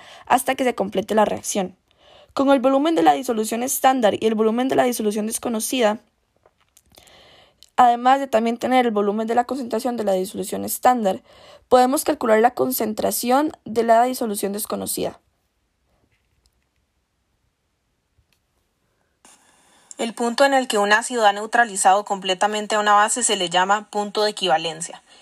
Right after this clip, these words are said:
Speaker 2: El punto de equivalencia puede ser detectado por un cambio brusco de color de un indicador que se ha añadido a la disolución del ácido. Los indicadores son sustancias que tienen colores muy distintos en medio ácido y básico.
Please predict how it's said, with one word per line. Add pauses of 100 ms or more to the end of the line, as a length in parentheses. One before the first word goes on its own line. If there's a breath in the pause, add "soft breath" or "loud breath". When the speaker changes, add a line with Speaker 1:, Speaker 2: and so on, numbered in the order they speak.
(380 loud breath)
Speaker 2:
El
punto
de
equivalencia
puede
ser
detectado
por
un
cambio
brusco
de
color
de
un
indicador
que
se
ha
añadido
a
la
disolución
del
ácido. (500 soft breath)
Los
indicadores
son
sustancias
que
tienen
colores
muy
distintos
en
medio
ácido
y
básico.